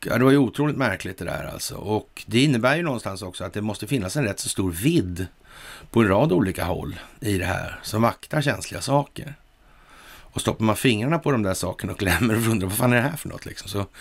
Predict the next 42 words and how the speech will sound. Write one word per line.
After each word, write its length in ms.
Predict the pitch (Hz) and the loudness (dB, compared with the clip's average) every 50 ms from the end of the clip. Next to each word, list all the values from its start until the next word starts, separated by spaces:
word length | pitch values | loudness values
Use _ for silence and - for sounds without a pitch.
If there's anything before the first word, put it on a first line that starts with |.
| - - - - - - | -16 -16 -16 -14 -10 -4
ja, 80 | - | 0
då 80 | 104 113 | 0 4
kan 160 | - 139 156 | 4 4 4
man 100 | 180 170 | 6 4
ju 60 | 147 | 2
få 180 | - 123 123 120 | 2 0 0 0
liksom, 540 | 110 98 - - 101 101 98 98 95 90 104 | 0 -2 -2 -4 -4 -4 -4 -4 -4 -2 -2
det 80 | 117 | -2
ska 120 | 113 - 135 | 0 0 -2
inte 140 | 123 120 | 2 4
du 140 | 110 107 95 | 4 4 4
fråga 500 | 87 - - 101 127 98 98 90 107 139 | 2 0 0 2 2 2 2 2 2 2
om 140 | 117 92 95 | 2 2 2
överhuvudtaget 640 | 98 98 87 90 - - 107 104 92 90 101 120 113 | 0 -2 -4 -4 -4 -2 0 0 0 0 0 -2 -2
liksom. 280 | 92 - - - 92 | -2 -4 -4 -4 -4
Då 100 | 95 101 | -4 -2
kan 120 | - 120 123 | -2 0 0
du 160 | 117 107 - - - - - - - | 0 0 -2 -4 -8 -10 -6 0 4
höra 200 | 135 139 131 135 | 4 6 6 6
av 80 | 135 | 4
om 140 | 123 107 104 | 2 0 -2
tjugo 380 | - - 104 95 85 82 95 90 | -4 -4 -4 -4 -4 -4 -4 -4
år 300 | 90 98 104 104 95 92 | -4 -4 -4 -2 -2 -2
eller 240 | 92 90 87 87 - - - - - - - - | -2 -2 -4 -6 -8 -12 -18 -16 -16 -16 -6 -2
det 80 | - 110 | 2 6
ger 140 | 117 139 127 | 6 6 6
du 100 | 113 98 | 6 2
fan 580 | - - - - - 175 151 101 113 135 151 - | -2 -4 -4 2 2 4 4 4 2 0 2 4
i 140 | 160 139 98 | 4 4 4
liksom, 360 | - 131 - - - 98 98 | 2 -2 -4 -4 -6 -6 -6
eller 140 | 101 95 95 | -8 -8 -8
vad 180 | 90 95 92 90 | -6 -6 -6 -6
man 100 | 95 87 | -8 -8
nu 60 | 85 | -8
får 180 | - 101 95 | -8 -8 -8
för 140 | 90 - 80 | -8 -8 -10
svar. 300 | - - 71 76 80 - - - - - - - - - - - | -12 -10 -8 -8 -8 -8 -10 -16 -18 -16 -16 -16 -16 -18 -20 -20
Eller 300 | - - - 220 107 98 | -18 -10 -4 0 0 2
signaler 520 | - - 98 95 95 - - - 87 92 92 | 2 0 -2 -2 -4 -4 -4 -4 -2 -2 -2
i 40 | |
de 100 | 90 87 | -2 -2
här. 240 | 85 87 - - - | -2 -4 -4 -6 -8